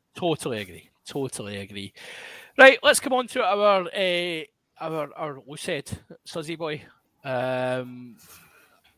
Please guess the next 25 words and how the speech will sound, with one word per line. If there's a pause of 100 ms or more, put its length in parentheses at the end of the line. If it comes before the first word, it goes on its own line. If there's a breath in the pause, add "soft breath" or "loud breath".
(240)
a
cu-, (160)
a (560)
tough
start.
I
mean,
obviously
there
was
the, (1300 loud breath)
how
much (100)
of, (180)
Johnny, (400)
the
disruption (1080)
that (160)
obviously
wasn't
meant
to
start
the
game,